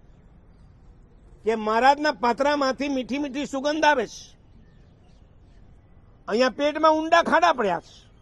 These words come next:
આ મહારાજને તો જલસા છે. એ મહારાજની પાસે જઈને કે, "મહારાજ, તમારી પાસે જે છે એમાંથી કંઈક આપી દ્યો ને, બહુ ભૂખ લાગી છે."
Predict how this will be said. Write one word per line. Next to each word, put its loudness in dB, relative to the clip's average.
આ -2
મહારાજને 2
તો -2
જલસા 2
છે. -16
એ -4
મહારાજની 2
પાસે 0
જઈને -2
કે, 0
"મહારાજ, 6
તમારી 0
પાસે -2
જે -2
છે -6
એમાંથી -6
કંઈક -8
આપી -6
દ્યો -6
ને, -12
બહુ 4
ભૂખ -4
લાગી 6
છે." -20